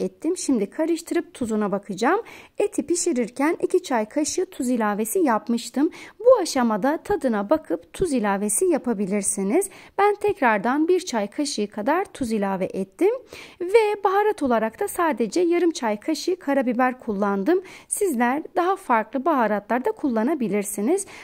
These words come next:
Ama bu yemeğe sadece karabiber yakışıyor. Karabiberi de ekledikten sonra şöyle bir karıştırıyorum. Daha sonra tencerenin kapağını kapatıp pişmeye bırakıyorum.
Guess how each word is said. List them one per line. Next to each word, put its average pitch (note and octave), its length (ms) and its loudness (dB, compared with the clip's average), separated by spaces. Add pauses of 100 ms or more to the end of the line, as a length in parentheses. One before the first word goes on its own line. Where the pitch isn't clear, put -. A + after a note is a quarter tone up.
(140)
Ama D4 300 0
bu G#4 80 6
yemeğe B3 420 2
sadece D#4 600 0
karabiber G3+ 560 0
yakışıyor. F#3+ 720 0 (600)
Karabiberi A4 640 2
de B3 60 0
ekledikten A3+ 680 -2
sonra A3+ 460 -2
şöyle D#4 380 0
bir G#3+ 60 -6
karıştırıyorum. F#4 800 0 (280)
Daha C4 200 2
sonra A3+ 280 -2
tencerenin A3 520 0
kapağını G3+ 500 -2
kapatıp E4+ 560 -2
pişmeye G#3 460 -2
bırakıyorum. F#3+ 640 0